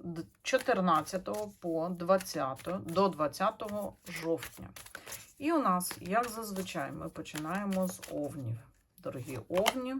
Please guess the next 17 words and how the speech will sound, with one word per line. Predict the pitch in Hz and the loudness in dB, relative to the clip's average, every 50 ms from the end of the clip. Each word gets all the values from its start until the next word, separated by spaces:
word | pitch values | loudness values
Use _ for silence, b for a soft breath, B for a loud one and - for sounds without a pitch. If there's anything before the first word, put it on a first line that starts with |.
| 277 - - - - - | -6 -8 -14 -20 -20 -18
у | - - - | -14 -12 -2
вас | 135 147 170 202 220 220 - - - - _ | 4 6 8 8 8 6 2 -4 -8 -10 _
іде | - - - - 165 190 | -12 -8 -2 0 0 0
шестірочка | 185 - - 147 123 - - - - 170 175 165 170 165 - - - 170 160 | 0 -2 -4 -6 -8 -10 -12 -4 -2 0 0 0 0 -2 -4 -6 -2 0 0
монет. | 156 156 156 156 147 139 123 - - | 2 2 2 0 0 -2 -6 -8 -10
Шестірочка | - - - 233 - - - 320 302 277 220 190 - - 190 | -10 -10 -10 -10 -10 -4 -2 0 0 0 0 -2 -4 -2 -2
монет | 175 165 170 208 262 320 311 - 202 | -2 -2 0 2 4 4 4 4 4
говорить | 175 180 185 196 247 269 262 240 220 - - - | 2 2 6 10 12 12 12 12 8 2 -4 -6
про | - 190 208 220 226 208 196 B B B B B B | -4 2 6 6 6 6 6 B B B B B B
обмін | - 262 285 269 185 170 180 175 160 139 127 131 123 b b b b b | 12 12 12 12 12 10 4 4 4 2 0 -4 -10 b b b b b
товарами, | - 190 175 160 185 208 220 220 226 214 202 202 190 - | 4 6 12 12 12 12 12 12 12 12 8 4 -2 -4
купівля, | - 175 - - - 160 147 165 165 139 135 143 139 - | -6 -10 -10 -4 -2 -2 -2 -2 -4 -4 -6 -6 -6 -6
продаж, | - 180 190 202 214 220 202 202 202 190 - - B B B B B B B | -2 0 2 4 4 4 4 4 2 0 -2 -8 B B B B B B B
а, | B - - 165 165 175 | B 0 2 4 6 10
розмови | 196 262 277 285 196 196 196 196 208 220 214 180 170 156 | 12 12 12 12 10 8 8 8 8 6 6 6 4 0
про, | 156 - - 180 180 180 175 160 156 147 160 - _ _ _ - | 0 -2 -2 2 4 6 6 6 4 2 -4 -12 _ _ _ -14
а, | - - 69 - - 64 65 67 69 69 65 | -10 -8 -6 -4 -4 -4 -4 -4 -6 -6 -6